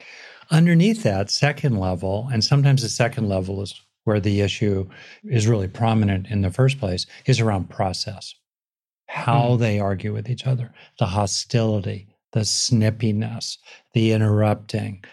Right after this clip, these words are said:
Speaker 1: the criticizing, the complaining. And
Speaker 2: Hmm.
Speaker 1: then underneath that, even more deeply further, is typically a feeling of, in at least one person, if not both people,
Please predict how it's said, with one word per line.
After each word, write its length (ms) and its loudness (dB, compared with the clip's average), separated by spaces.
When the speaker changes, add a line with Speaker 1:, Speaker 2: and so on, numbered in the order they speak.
Speaker 1:
the 140 2
criticizing, 1160 -2
the 160 0
complaining. 1200 0
And 340 4
Speaker 2:
Hmm. 140 -8
Speaker 1:
then 500 4
underneath 460 4
that, 440 0
even 580 4
more 140 2
deeply 440 0
further, 560 -2
is 140 0
typically 440 0
a 80 4
feeling 460 4
of, 320 -2
in 120 4
at 160 2
least 280 2
one 200 4
person, 500 -4
if 180 -2
not 220 2
both 300 0
people, 600 -4